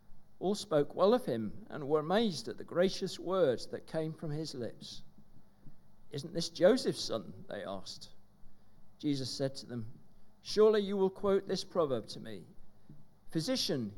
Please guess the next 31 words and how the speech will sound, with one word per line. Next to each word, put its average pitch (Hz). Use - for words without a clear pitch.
heal 208
yourself.' 110
And 165
you 180
will 180
tell 202
me, 113
'Do 240
here 226
in 208
your 196
hometown 185
what -
we 170
have 165
heard 143
that -
you 151
did 156
in 156
Capernaum.'" 151
"Truly 208
I 185
tell 175
you," 104
he 135
continued, 110
"no 165
prophet -
is 143
accepted 110